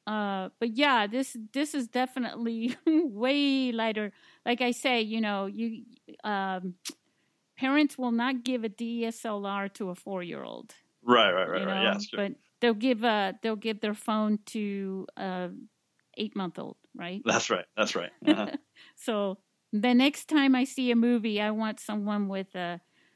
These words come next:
Speaker 1: with a toddler to make the next movie.
Speaker 2: <laughs> That's right.
Speaker 1: <laughs> I don't think it'll be as complicated
Speaker 2: The
Speaker 1: and
Speaker 2: camera is older than the, than the camera person. <laughs>
Speaker 1: There you go. Now there,
Speaker 2: Right.
Speaker 1: there's a challenge right there, huh?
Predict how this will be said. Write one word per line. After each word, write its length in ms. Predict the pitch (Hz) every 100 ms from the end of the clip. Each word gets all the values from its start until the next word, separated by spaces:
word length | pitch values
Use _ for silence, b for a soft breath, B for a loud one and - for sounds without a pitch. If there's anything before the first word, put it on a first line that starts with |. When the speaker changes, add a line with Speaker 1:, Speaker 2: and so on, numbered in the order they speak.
| _
Speaker 1:
with 180 | 202 190
a 60 | 196
toddler 580 | - 196 190 202 180 170 -
to 320 | 175 165 175 _ _ -
make 200 | 180 -
the 100 | 180
next 300 | 170 170 -
movie. 380 | 175 175 - 170
Speaker 2:
<laughs> 40 |
That's 460 | 135 147 135 - 302
right. 180 | 120 98 -
Speaker 1:
<laughs> 120 | -
I 100 | 277
don't 160 | 339
think 160 | 339 339
it'll 160 | 339 302
be 140 | 302
as 100 | 277
complicated 840 | - 320 311 339 330 339 330 330
Speaker 2:
The 60 | 320
Speaker 1:
and 80 | 302
Speaker 2:
camera 400 | - 175 180 175
is 120 | 151 151
older 380 | 139 147 156 151
than 160 | 139 127
the, 180 | 120 110 131
than 120 | 120
the 60 | 113
camera 320 | 117 113 98
person. 320 | - - - - -
<laughs> 160 | - -
Speaker 1:
There 260 | 262 415
you 200 | 427 277
go. 560 | 220 220 208 233 320 349
Now 140 | 240 233
there, 240 | 277 370
Speaker 2:
Right. 80 | -
Speaker 1:
there's 240 | 285 381
a 100 | 403
challenge 540 | - 269 220 214 226 226
right 220 | 233 233
there, 260 | 277 277 208
huh? 280 | 208 214